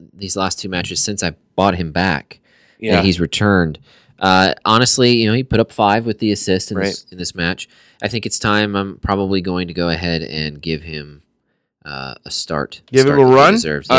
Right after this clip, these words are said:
Speaker 1: Yep.
Speaker 2: yeah, I was gonna say, I think right now, uh, this is as, this is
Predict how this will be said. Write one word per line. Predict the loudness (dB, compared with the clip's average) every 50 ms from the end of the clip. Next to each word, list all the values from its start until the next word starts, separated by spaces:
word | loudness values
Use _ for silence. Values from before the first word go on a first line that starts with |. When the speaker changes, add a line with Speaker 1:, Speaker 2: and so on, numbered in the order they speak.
| 4 4
Speaker 1:
Yep. | 2 -4 -4
Speaker 2:
yeah, | 2 4 6 6 6 4 2
I | 2 4 6
was | 6 4 4
gonna | 2 0 0 0
say, | 0 2 4 4 6 4 4 2
I | -2 -4
think | -2 0 0 0 -2 -2 0
right | 2 4 4 4 2
now, | 0 0 2 4 4 4 4 2 0 -4 -12 -20 _ _ _ _ _ _
uh, | -2 0 2 2 2 2 0 -4 _ _ _
this | 2 2 4 4 2
is | 2 4
as, | 2 2 0 -2 -6 _
this | 2 4 4 4 4
is | 2 2 0 -2